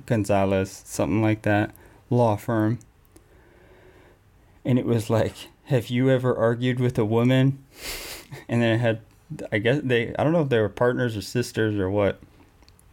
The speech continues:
And, uh, the, you know, unspoken message is like, "Exactly. Hire us. We're female." <laughs> So.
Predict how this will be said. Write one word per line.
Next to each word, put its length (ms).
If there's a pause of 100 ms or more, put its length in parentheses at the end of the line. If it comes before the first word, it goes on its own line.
(560)
And, 160
uh, 280
the, 460
you 160
know, 220 (840)
unspoken 580
message 400
is 200
like, 260
"Exactly. 640 (580)
Hire 340
us. 280 (140)
We're 140
female." 520
<laughs> 60 (1500)
So. 360